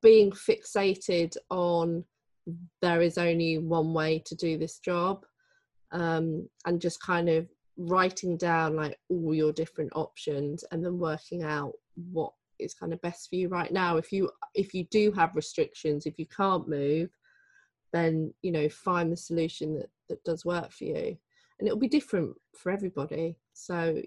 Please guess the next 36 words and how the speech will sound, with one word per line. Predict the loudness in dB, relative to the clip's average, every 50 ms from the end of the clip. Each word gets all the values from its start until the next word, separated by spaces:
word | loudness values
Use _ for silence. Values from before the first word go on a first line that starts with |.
| -6 -6
you | -4
know, | -4 -4
it's | -4 -6 -8
just | -10 -10 -10 -6
being | -2 -2 0 0
aware | 0 0 0 0 0 -2 -2 -4 -6 _ _ -10
that, | -10 -8 -10 -14 _ _ _ _ _ _ -4
that | -4 -4 -4 -4 -4
there | -2 -2
is | -2 -2 -4
no | -4 -4 -2 0 -2 -2 -4 -6
kind | -10 -8 -8
of | -8 -8 -8
one | -8 -6 -4 -2 -2 -2 -2 -4 -8 -10 _ _ _ _ _
solution. | -20 -12 -6 -4 -2 0 0 0 -2 -2 -6 -6 -6 -6 -6 -6 -10 _ _ _ _ _ _ _ _ _ _ _ _ _ _ _ _ _ _ -8
Um, | -6 -6 -4 -6 -6 -10 -12 _ -16 -14
I |
think | -10 -8 -8 -8 -8 -8
that's | -8 -8 -8 -10 -12
the | -16 -12
key | -8 -6 -6 -6
thing. | -6 -6 -6 -6 -4 -6 -8 -10 _ _ _ _ _ _ _ -20 -20 _ _ -20 -20 _ _ _ _ _ _ _ _
Right, | 6 8 8 10 10 10 8 6 4 2
well, | 2 4 6 6 8 6
I | 6 4
think | 4 4 4 4 2 2 -2 _ _ _ _ _ _ _ -12 -6
hopefully | 0 4 4 4 4 4 2 6 8 8 8 8 6 4
that's, | 4 4 2 2 2 -4 -4 2 6
um, | 8 8 8 6 6 2 0
been | 0 2 2 2 2
some | 2 2 2
useful | 4 4 2 2 2 4 4 4 4 4
advice | 2 0 0 0 2 2 0 0 -2
for | -4 -4
Michelle, | -4 -4 -4 -2 0 2 4 4 4 2 0 0 2
and, | 2 4 4 6 4 4 4 2 2 0